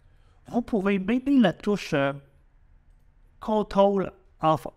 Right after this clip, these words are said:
enfoncé. Là, vous voyez, vous avez une petite croix qui apparaît. Et là, vous encadrez une partie de l'image. Et en faisant ça, vous dites à Lightroom, «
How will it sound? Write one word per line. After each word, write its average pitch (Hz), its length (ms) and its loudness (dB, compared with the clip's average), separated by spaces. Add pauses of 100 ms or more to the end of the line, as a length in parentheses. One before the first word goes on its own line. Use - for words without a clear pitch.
enfoncé. 131 840 0 (800)
Là, 135 80 2
vous 156 80 0
voyez, 139 260 0
vous - 80 -2
avez 143 200 0
une 151 120 -8
petite - 300 -20
croix 151 260 -2
qui - 140 -6
apparaît. 120 520 -4 (440)
Et 156 80 -4
là, 233 200 0
vous 147 280 -2
encadrez 147 880 0 (260)
une 143 140 -6
partie 143 420 -6
de 151 60 -12
l'image. 110 580 -2 (640)
Et 135 140 2
en 240 120 4
faisant 214 480 0
ça, 147 340 -2 (480)
vous 143 140 -2
dites 143 300 -2
à 151 100 6
Lightroom, « 135 680 0